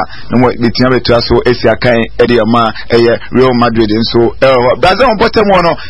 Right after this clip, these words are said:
Brazil aberanteɛ baako a ne mmɔde mmɔde so ani yie paa. Wohwɛ Confederation Cup a ɛrekɔ so yi,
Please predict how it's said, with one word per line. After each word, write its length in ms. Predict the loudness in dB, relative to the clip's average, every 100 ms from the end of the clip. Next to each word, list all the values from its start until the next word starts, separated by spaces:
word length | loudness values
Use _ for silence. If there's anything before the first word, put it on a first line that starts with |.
| -2
Brazil 320 | 0 2 0
aberanteɛ 320 | 0 0 2
baako 240 | 2 2 2
a 80 |
ne 60 | 0
mmɔde 160 | 0 0 2
mmɔde 160 | 2
so 160 | 0 -2
ani 140 | 0
yie 80 | 0 2
paa. 240 | 2 2
Wohwɛ 240 | 2 0 -2 -4
Confederation 540 | -2 -2 0 0 0 0
Cup 180 | 0 2
a 60 |
ɛrekɔ 240 | 0 0 -2 0
so 80 |
yi, 160 | 0 -2